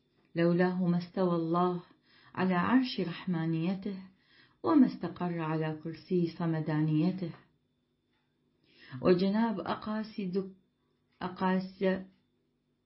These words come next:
سيد يحيى، وجناب أقا سيد يحيى الذي كان وحيد عصره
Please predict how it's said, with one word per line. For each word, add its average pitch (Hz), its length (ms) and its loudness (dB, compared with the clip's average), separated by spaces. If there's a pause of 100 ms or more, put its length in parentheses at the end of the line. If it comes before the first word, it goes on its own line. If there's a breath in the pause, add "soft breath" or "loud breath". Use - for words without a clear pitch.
(260)
سيد 202 440 2
يحيى، 180 460 -2 (1080 soft breath)
وجناب 175 560 2
أقا 196 520 -8 (460 soft breath)
سيد 226 360 4
يحيى 220 480 0 (640 soft breath)
الذي 160 440 0
كان 208 380 -2
وحيد 175 480 0
عصره 165 680 -2